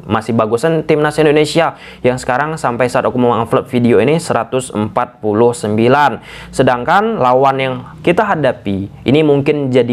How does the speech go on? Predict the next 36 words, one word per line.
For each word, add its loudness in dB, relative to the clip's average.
batu -2
ganjalan 0
juga, 2
meskipun 0
kita -2
nggak -2
bisa -4
meremehkan -2
Cina 0
Taipei, 2
yaitu 2
Turkmenistan. 0
Turkmenistan, -2
posisi -2
sepak -2
bolanya 0
pada 0
saat -4
aku -2
mengupload 0
video -4
ini 0
berada 0
di 2
pro-, -2
posisi -4
seratus -4
tiga 0
puluh 0
tujuh. 0
Yang 0
aku 2
sampaikan 0
di 4
awal 2
tadi, 0